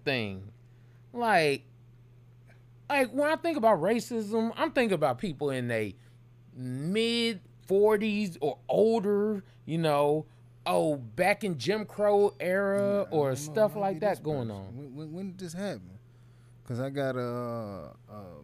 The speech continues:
Speaker 2: Private Mason Mean, Mead, a student and a assaultman course with Infantry Battalion, blah, blah, blah, blah, blah.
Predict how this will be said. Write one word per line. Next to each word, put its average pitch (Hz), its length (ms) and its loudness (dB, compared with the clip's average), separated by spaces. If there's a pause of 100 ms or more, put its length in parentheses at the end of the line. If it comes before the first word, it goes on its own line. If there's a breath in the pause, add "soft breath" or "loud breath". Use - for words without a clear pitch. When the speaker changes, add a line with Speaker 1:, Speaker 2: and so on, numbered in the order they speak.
(120)
Speaker 2:
Private 147 520 -2
Mason 147 760 -6
Mean, 151 680 -4 (320)
Mead, 139 480 0 (360 soft breath)
a 110 80 -8
student 156 680 -2 (600 soft breath)
and 127 240 -2
a 113 320 -2
assaultman 131 760 0 (120)
course 135 680 -10
with 131 280 -10
Infantry 131 560 -12
Battalion, 123 840 -6
blah, 117 200 -10
blah, 123 160 -6
blah, 110 220 -6
blah, 95 140 -6
blah. 90 140 -10